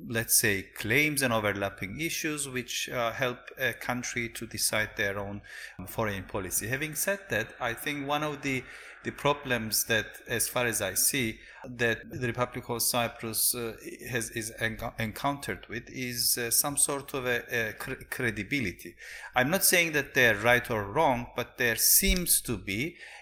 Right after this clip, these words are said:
a, an issue, um, from the, the E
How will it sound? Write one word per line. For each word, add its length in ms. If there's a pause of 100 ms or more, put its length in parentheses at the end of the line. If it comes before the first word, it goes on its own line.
(120)
a, 280
an 100
issue, 560 (100)
um, 580
from 420
the, 160
the 240
E 140